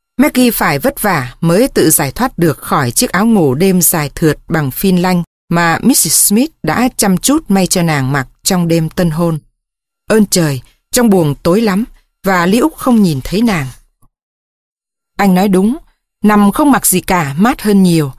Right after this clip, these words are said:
Gió lùa qua những cửa sổ mở mơn man mát ra. Chỉ có điều khó chịu là trong cùng một giường sẽ có thêm một tấm thân nóng hổi nữa. Lò xo két lên, một làn da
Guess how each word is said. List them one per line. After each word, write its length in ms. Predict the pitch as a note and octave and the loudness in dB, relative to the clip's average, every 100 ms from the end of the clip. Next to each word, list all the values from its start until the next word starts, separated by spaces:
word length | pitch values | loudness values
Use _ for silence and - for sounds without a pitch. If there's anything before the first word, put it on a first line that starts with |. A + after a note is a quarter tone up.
| _ _ - | _ _ -6
Gió 180 | - G3 | -2 2
lùa 280 | B3 F#3+ D3 | 2 2 2
qua 160 | - G3 | 0 0
những 200 | F3+ A#3+ | 0 -2
cửa 200 | G3 C#3+ | 0 0
sổ 200 | - D3 | 0 0
mở 300 | D3+ D3 B2+ | 0 -2 -4
mơn 240 | E3+ F#3 F#3 | -2 2 2
man 300 | F#3 F3+ F3+ | 2 2 0
mát 140 | B3 | 0
ra. 340 | - F#3+ E3+ D#3+ _ _ - | 0 -2 -2 -6 _ _ -6
Chỉ 100 | - | -2
có 140 | A3+ A#3 | 0 2
điều 220 | A3 D#3+ | 2 2
khó 280 | - F#3 A#3+ | 0 -4 -2
chịu 300 | - F3+ - _ _ | 0 0 -2 _ _
là 220 | F3+ F3+ F3 | -2 -2 -2
trong 280 | - B3+ | 0 0
cùng 240 | B3 F#3 D#3 | 2 0 0
một 140 | C#3 | 0
giường 320 | - E3 D3 C3 - | 0 0 0 -4 -8
sẽ 300 | - - A3 | -4 -2 -2
có 240 | A#3+ F#3+ A#3 | -2 -2 -2
thêm 200 | - G#3+ | -2 0
một 160 | D#3+ - | 0 -2
tấm 180 | D#3+ A3 | -2 -2
thân 300 | - F#3+ F3+ | 0 0 0
nóng 240 | D#3+ A3+ D4 | -2 -4 -4
hổi 300 | F#3+ C#3+ B2 | -4 -2 -2
nữa. 260 | D3+ A3 - _ _ _ _ _ _ - - _ _ | -4 -4 -8 _ _ _ _ _ _ -20 -20 _ _
Lò 160 | E3+ E3+ | -2 0
xo 300 | - G3 F#3+ | 0 0 0
két 340 | - A#3 B3+ | -2 -4 -2
lên, 240 | G#3 F#3 E3 - - _ - | 0 0 -2 -6 -20 _ -2
một 140 | F3+ | 2
làn 200 | G3 F#3+ | 2 2
da 320 | A#3+ A#3+ A#3+ | 2 0 -2